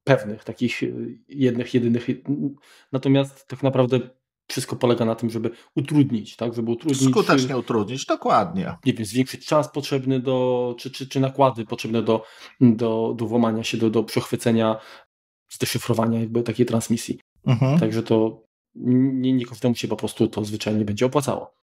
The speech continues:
Speaker 1: Kolejny, y, element, no to zabezpieczenie komunikacji w otwartych sieciach. No, często korzystamy z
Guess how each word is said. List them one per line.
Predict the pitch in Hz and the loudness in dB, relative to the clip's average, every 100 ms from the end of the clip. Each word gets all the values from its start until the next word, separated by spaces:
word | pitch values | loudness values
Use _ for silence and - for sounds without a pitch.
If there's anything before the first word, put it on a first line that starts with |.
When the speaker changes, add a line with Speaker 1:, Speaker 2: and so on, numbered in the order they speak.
| _ _ _ | _ _ _
Speaker 1:
Kolejny, | - 202 214 135 117 | -4 2 2 2 -2
y, | 131 147 131 135 | -4 0 0 0
element, | 131 120 123 120 | 0 0 -2 -2
no | 143 | -4
to | 160 | 0
zabezpieczenie | 165 160 - 143 151 156 151 147 | 0 0 -4 -4 -2 0 0 -2
komunikacji | 143 151 147 139 135 123 - 131 131 131 - _ | -4 0 0 0 -2 -6 -2 2 2 0 -10 _
w | - | -8
otwartych | 143 160 175 | -4 -4 -2
sieciach. | 160 - - | 0 -2 -2
No, | 120 | -4
często | - 127 - 127 | -4 -4 0 0
korzystamy | 123 120 120 127 120 120 | 0 -8 -6 0 2 2
z | 113 - - | 0 -6 -12